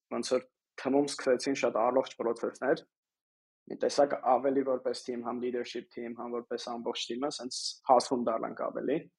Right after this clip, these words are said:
Այդ հստակ կարամ ասեմ, որ մենք մի տարի առաջ ու հիմա, ոնց որ սենց քսան տարեկանից մի անգամից սենց քառասուն տարեկան մարդ դառած լինենք, ոնց ենք բիզնեսը հասկանում, ը, ոնց ենք efficiency-ն հասկանում, ոնց ենք վերաբերվում,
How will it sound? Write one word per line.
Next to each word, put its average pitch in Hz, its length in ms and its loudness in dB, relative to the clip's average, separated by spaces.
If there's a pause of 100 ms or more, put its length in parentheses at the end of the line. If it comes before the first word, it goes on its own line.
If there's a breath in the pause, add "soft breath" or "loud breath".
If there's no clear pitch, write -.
(320)
Այդ - 200 -4
հստակ 120 360 0
կարամ 117 280 0
ասեմ, 139 320 -2
որ 123 200 2 (240)
մենք 120 260 -2 (100)
մի 139 240 4
տարի 123 280 6
առաջ 120 320 0
ու 117 80 -6
հիմա, 120 260 -2 (800)
ոնց - 180 -4
որ 135 120 2
սենց 120 260 0 (200)
քսան 139 340 0
տարեկանից 127 520 0
մի 123 100 -6
անգամից 127 420 -8
սենց 127 180 -10 (140)
քառասուն 131 400 2
տարեկան 123 460 2
մարդ 123 240 -4
դառած 120 340 -4
լինենք, 123 360 -4 (540)
ոնց 117 220 -2
ենք 127 140 0
բիզնեսը 117 500 0
հասկանում, 117 720 -2
ը, 113 360 -10 (200)
ոնց 117 220 -2
ենք 117 160 0
efficiency-ն 117 580 -2
հասկանում, 117 480 -4
ոնց 117 240 -2
ենք 113 160 -6
վերաբերվում, 120 640 0